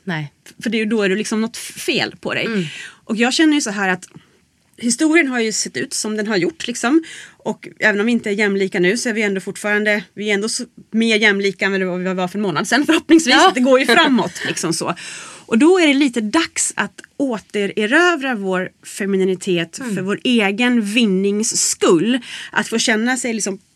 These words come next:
Speaker 2: powerful, om man nu identifierar sig som, som utgår från det
Speaker 1: Mm,
Speaker 2: där
Speaker 1: mm.
Speaker 2: i debatten här. Att få identifiera sig som kvinna och känna sig powerful hela vägen ut i de rödmålade fingerspetsarna utan att behöva klä sig till man för att bli tagen på allvar.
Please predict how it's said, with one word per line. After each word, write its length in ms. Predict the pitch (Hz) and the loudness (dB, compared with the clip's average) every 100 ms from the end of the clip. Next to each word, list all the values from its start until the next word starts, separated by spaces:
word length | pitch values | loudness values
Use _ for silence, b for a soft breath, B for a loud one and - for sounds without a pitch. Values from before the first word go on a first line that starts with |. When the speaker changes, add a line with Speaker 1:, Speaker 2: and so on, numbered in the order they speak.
| - - | -10 -4
Speaker 2:
powerful, 680 | 339 349 285 240 - 185 185 | 2 2 2 -2 -2 0 2
om 100 | 277 | 2
man 100 | 254 | 2
nu 80 | |
identifierar 480 | 170 202 190 - - | 2 0 0 -2 -4
sig 100 | 143 | -4
som, 100 | 156 | -6
som 180 | 147 151 | -6 -2
utgår 260 | 175 170 143 | -2 -2 -8
från 140 | 151 | -6
det 80 | 127 | -4
Speaker 1:
Mm, 180 | 269 - - | -4 -4 -6
Speaker 2:
där 60 | |
Speaker 1:
mm. 200 | 233 214 208 | -8 -8 -8
Speaker 2:
i 60 | |
debatten 320 | 165 156 156 190 | -10 -10 -6 -4
här. 160 | 175 B B B B B | -4 B B B B B
Att 160 | - | -10
få 120 | - 220 | -2 0
identifiera 520 | 233 240 - 277 294 | 0 -2 -4 0 0
sig 80 | 262 | -2
som 120 | 262 | -6
kvinna 400 | 240 208 185 190 - _ _ _ _ - | -4 0 0 0 -10 _ _ _ _ -6
och 80 | 226 | 0
känna 160 | 220 | 2
sig 100 | 202 | 0
powerful 760 | 185 226 254 247 196 - 202 190 B B B | -4 -2 0 0 -2 -4 -4 -6 B B B
hela 500 | - - 254 226 262 | -6 0 2 2 2
vägen 380 | 233 214 196 208 | 0 0 -2 0
ut 340 | 277 277 - | 0 0 -2
i 40 | 220 | -2
de 200 | 202 208 | 0 2
rödmålade 840 | 220 208 175 185 190 180 170 170 | 2 2 2 2 2 2 2 0
fingerspetsarna 1080 | 175 - - 196 170 - 185 180 - 175 175 B B B - | -2 -4 0 2 2 0 -4 -4 0 0 0 B B B -4
utan 380 | 254 175 240 | -4 -2 -2
att 140 | 247 240 | -2 -4
behöva 220 | 220 202 | -8 -8
klä 140 | - 185 | -8 -8
sig 100 | 180 | -4
till 140 | 220 | 0
man 480 | 240 330 180 160 170 | 4 4 4 2 -2
för 80 | - | -6
att 60 | |
bli 80 | - | -10
tagen 380 | 247 214 180 175 | -6 -6 -4 -2
på 60 | |
allvar. 560 | - 269 277 339 101 196 | 0 0 2 2 2 -2